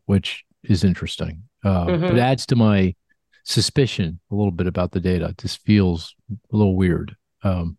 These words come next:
Speaker 1: but anyway. Um, okay, Chris, what do you think? Uh, any-, anything to add?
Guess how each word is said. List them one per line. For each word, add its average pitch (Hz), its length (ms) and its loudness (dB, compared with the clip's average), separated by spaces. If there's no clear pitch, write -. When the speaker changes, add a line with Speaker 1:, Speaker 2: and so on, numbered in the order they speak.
Speaker 1:
but 98 160 0
anyway. 87 360 0
Um, 139 440 2
okay, 196 240 4
Chris, - 340 2
what 170 80 4
do 170 60 6
you 165 60 4
think? 143 280 2
Uh, 113 240 2
any-, 127 300 -4
anything 127 260 0
to 113 60 2
add? 131 400 0